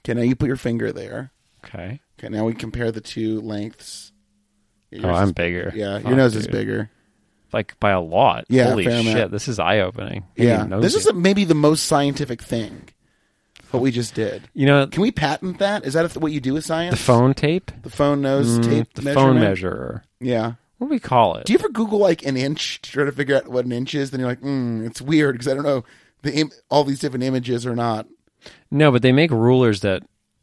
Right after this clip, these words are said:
Speaker 2: like, know that you're the resolution of your phone so that it knows how big to make it so that it's an inch.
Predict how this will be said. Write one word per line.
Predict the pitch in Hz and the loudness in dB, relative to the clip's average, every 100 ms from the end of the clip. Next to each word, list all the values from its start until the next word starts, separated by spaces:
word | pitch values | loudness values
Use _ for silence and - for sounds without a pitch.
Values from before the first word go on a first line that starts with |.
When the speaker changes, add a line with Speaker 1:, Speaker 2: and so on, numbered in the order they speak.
| _ - | _ -8
Speaker 2:
like, | 95 87 - | -6 -6 -4
know | 104 107 | -2 -2
that | 101 | -2
you're | 107 107 | -4 -4
the | 101 | -4
resolution | 95 101 95 98 98 - | -2 -2 -2 -4 -4 -4
of | 92 | -6
your | 90 | -8
phone | 85 104 95 90 92 87 | -6 -4 -4 -4 -10 -12
so | - 92 | -8 -4
that | 90 | -4
it | - - | -6 -6
knows | 95 92 87 - | -4 -4 -6 -8
how | 101 90 | -8 -6
big | 87 90 | -6 -8
to | - | -6
make | 95 90 98 | -6 -6 -8
it | |
so | - 98 | -8 -8
that | 92 | -8
it's | - | -10
an | 98 | -8
inch. | 95 - - - | -8 -10 -14 -16